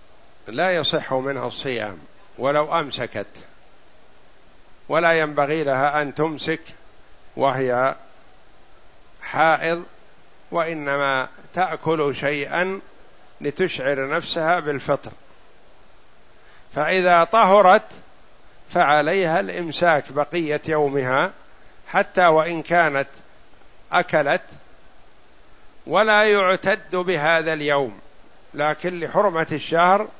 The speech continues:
تمسك بقية يومها، ولا حرج عليها أن تأكل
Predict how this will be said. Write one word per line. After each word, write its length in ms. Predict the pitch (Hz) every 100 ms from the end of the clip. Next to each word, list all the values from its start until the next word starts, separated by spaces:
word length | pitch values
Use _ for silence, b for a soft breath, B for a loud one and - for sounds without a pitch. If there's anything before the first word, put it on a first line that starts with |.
| - - -
تمسك 460 | - 214 165 156 143 - 139 - - - -
بقية 840 | 139 180 175 147 151 151 160 196 - - - - -
يومها، 1080 | 165 170 135 160 135 131 127 123 117 117 - - - - - - - - - - - - - - - - - - - -
ولا 320 | 196 208 180
حرج 400 | 175 196 180 170
عليها 680 | 160 170 175 175 151 180 180
أن 120 | 165
تأكل 580 | 180 214 190 202 233